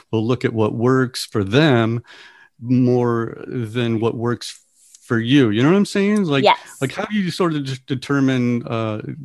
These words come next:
Speaker 1: the, the content that's best to use that they've already written?
Speaker 2: Yeah, that's a good way to do it. You can look at the stats for sure. Or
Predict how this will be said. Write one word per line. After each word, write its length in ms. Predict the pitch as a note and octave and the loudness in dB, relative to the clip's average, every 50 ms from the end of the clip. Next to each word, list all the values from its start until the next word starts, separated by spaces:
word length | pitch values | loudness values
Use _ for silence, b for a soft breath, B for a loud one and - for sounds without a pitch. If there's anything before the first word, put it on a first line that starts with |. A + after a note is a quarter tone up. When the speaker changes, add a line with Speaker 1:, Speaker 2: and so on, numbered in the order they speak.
| C3 C3 - | -12 -12 -10
Speaker 1:
the, 120 | B2+ A#2+ | -10 -10
the 260 | B2 C3 B2+ A2 A2+ | -10 -10 -6 -4 -6
content 640 | - - - C3 B2+ B2+ B2 - - C3+ A#2+ A2+ A2 | -6 -4 -2 0 0 0 0 0 0 0 0 0 -2
that's 180 | - G2+ - - | -4 -6 -6 -8
best 680 | - G#2 F#2+ B2 A#2+ A#2+ A#2 - - - - - _ | -12 -4 0 0 0 0 -2 -4 -10 -14 -18 -18 _
to 120 | - - A#2+ | -8 -6 -6
use 680 | A2 G#2+ G#2+ A2+ A#2+ B2 A#2+ A2 G2+ G2+ G2+ - - | -4 -4 -4 -2 -2 -2 0 -2 -2 -4 -6 -8 -8
that 160 | - A2+ - - | -8 -8 -6 -4
they've 180 | G#2 G2+ G2 | -6 -4 -2
already 540 | G#2+ G#2+ A2 G#2+ G#2 G#2 G2+ G2 G2 G2 - - | -2 0 0 0 -2 -4 -6 -6 -8 -8 -12 -14
written? 540 | - - - A2 G#2+ G#2+ G#2 G#2 G#2 G2 G2 B B B - | -16 -14 -10 -6 -4 -4 -4 -4 -8 -12 -14 B B B -4
Speaker 2:
Yeah, 340 | A#3+ C#4 E4+ F4 F4 E4+ C4+ | 0 4 6 6 6 6 6
that's 240 | C#4+ D4+ E4 E4 - | 6 4 4 4 0
a 80 | G4+ D#4 | -2 -2
good 160 | F4 E4+ D#4 | -2 -2 0
way 180 | D4+ D#4+ D#4+ | 2 2 2
to 80 | D4 C#4+ | 2 0
do 200 | A#3+ A3+ B3+ C4 | -4 -4 2 2
it. 140 | C4+ B3 - | 4 4 2
You 100 | A#3+ B3 | 0 -4
can 160 | - C#4+ A#3+ | -4 -4 -2
look 160 | A#3+ A#3+ A#3+ C#4 | -2 -2 -2 -4
at 120 | B3 - | -6 -6
the 60 | A#3+ | -8
stats 640 | A#3 - - - G#3 F3+ F#3+ A#3 C4 - - - - | -8 -8 -8 -4 0 2 2 2 0 -4 -10 -12 -10
for 100 | A#3 A3 | -10 -10
sure. 520 | - - - G#3 G#3 G#3 A3 A3 G3+ - | -8 -8 -6 -2 0 2 4 4 4 4
Or 400 | - A3+ A3+ A3 A3 G#3+ A3 A3 | 4 6 6 8 8 6 4 2